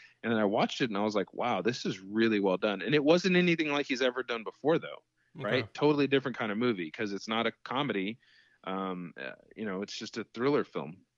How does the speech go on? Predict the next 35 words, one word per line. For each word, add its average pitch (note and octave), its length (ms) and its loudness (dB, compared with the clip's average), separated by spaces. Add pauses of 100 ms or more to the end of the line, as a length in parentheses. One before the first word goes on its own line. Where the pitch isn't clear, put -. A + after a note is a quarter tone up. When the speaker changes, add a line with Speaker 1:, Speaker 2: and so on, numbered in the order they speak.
Speaker 2:
Okay. F3+ 240 -10 (380)
Speaker 1:
And G#2+ 140 -6
so, G2 340 4
uh, G2+ 300 -2
I, E3+ 460 4
I - 20 6
would, D#3 380 2
if - 180 -12
you F3+ 120 -4
have F3+ 220 -2
not C3 200 -4
seen C3 240 -4
it, B2+ 160 -4
guys, A#2+ 420 -4
you A2 120 -18
need B2 300 -4
to - 100 -4
watch, G#2 420 -2 (260)
just C3+ 160 -2
watch A2+ 300 -6
it. - 60 -20
Just F3 200 -6
tell E3 160 4
me D#3 200 2
whether A#2+ 400 2
I'm A2+ 120 -4
wrong, G#2+ 200 -4
or, G2 100 -20 (160)
you G2+ 140 -14
know, G2 80 -6
if - 100 -12
you A2+ 60 -10
think G#2+ 100 -6
I'm F2+ 100 -10
wrong. F2 260 -6